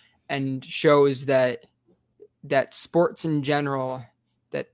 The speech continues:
putting your hands on someone, especially a woman, or asking them to do things that they don't consent to, they don't really,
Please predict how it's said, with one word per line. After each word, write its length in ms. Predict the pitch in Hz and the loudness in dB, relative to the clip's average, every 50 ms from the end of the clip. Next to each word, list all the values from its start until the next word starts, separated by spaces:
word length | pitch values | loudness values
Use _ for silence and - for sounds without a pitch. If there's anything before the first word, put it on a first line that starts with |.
| _ _ | _ _
putting 360 | - - 160 151 156 151 151 | 2 4 4 4 4 2 -2
your 100 | 147 147 | -4 -4
hands 500 | 143 135 139 139 139 139 135 135 135 - | -4 -4 -4 -4 -6 -6 -8 -10 -10 -10
on 420 | 139 139 135 135 135 135 131 135 - _ _ _ _ _ _ _ _ | -8 -8 -6 -6 -8 -8 -12 -14 -18 _ _ _ _ _ _ _ _
someone, 440 | - - - 151 147 143 143 143 143 | -10 -6 -4 -4 -4 -4 -4 -4 -6
especially 480 | 139 - - 165 160 - 165 151 147 143 | -6 -4 -2 -2 -2 -2 -4 -2 -2 -2
a 80 | 135 | 0
woman, 500 | 139 156 165 160 143 135 135 131 131 120 - _ _ - | 0 0 0 0 0 -2 -4 -6 -8 -12 -14 _ _ -4
or 300 | - 147 143 139 139 135 - | -2 0 2 2 0 2 2
asking 440 | 147 147 151 139 - - 151 147 143 | 4 4 4 2 -2 -6 -8 -6 -6
them 200 | 143 139 139 135 | -6 -6 -6 -8
to 120 | - 143 | -8 -8
do 260 | 139 139 139 135 135 | -4 -2 -2 -2 -2
things 300 | 139 - - 131 131 135 | -2 -4 -4 -4 -4 -6
that 80 | 135 - | -6 -4
they 100 | 143 139 | -4 -2
don't 160 | 131 135 - | -2 -4 -6
consent 440 | - 135 131 - - 139 135 - - | -6 -8 -6 -4 -4 -4 -4 -4 -4
to, 300 | - 139 135 131 131 135 _ _ _ _ _ _ _ _ _ - | -2 0 0 0 -2 -6 _ _ _ _ _ _ _ _ _ 0
they 100 | 156 151 | 2 2
don't 160 | 151 143 - | 2 2 0
really, 420 | 147 143 139 135 135 135 135 135 | -2 -4 -4 -4 -4 -4 -6 -8